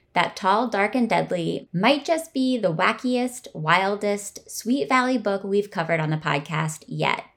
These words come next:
And if you've listened to previous episodes, you know that's saying something. Let's meet today's guest. U S A Today best-selling author Andy J. Christopher writes sharp, witty,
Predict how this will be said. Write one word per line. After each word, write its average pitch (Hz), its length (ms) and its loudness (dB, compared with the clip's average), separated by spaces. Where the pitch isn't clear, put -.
And 185 140 -2
if 180 100 -4
you've 175 180 -6
listened 269 340 2
to 277 40 -8
previous 254 440 0
episodes, 240 840 0
you 233 260 4
know 208 200 4
that's 196 320 -2
saying 156 320 2
something. - 680 -6
Let's 285 280 2
meet 277 220 2
today's 196 300 0
guest. - 560 -2
U 247 160 6
S 294 180 4
A 302 100 -2
Today 165 540 0
best-selling 226 540 0
author 156 520 0
Andy 220 360 -2
J. 214 240 -2
Christopher 160 680 -4
writes 160 420 -2
sharp, 269 520 -4
witty, 202 560 0